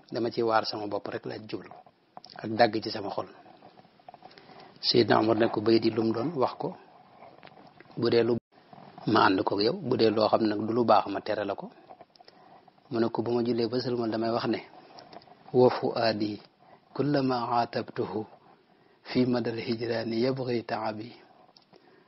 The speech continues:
La uraahu dahra illa laahiyan fi tamaadihi faqad barraha bi. Ya qad ma haada siba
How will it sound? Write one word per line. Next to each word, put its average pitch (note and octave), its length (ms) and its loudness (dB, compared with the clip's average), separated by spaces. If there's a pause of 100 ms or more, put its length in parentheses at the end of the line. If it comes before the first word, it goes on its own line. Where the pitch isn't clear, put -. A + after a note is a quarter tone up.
(480)
La C3+ 260 2
uraahu C3 460 0
dahra A2+ 380 -4
illa A#2 380 -4
laahiyan A2+ 580 -6 (120)
fi A#2+ 140 0
tamaadihi A2 800 -4
faqad B2+ 240 -6 (120)
barraha A#2+ 520 -2
bi. A2 180 -10 (1300)
Ya C3 180 6
qad B2+ 200 0 (500)
ma C#3 180 0
haada B2 460 -2
siba - 500 -6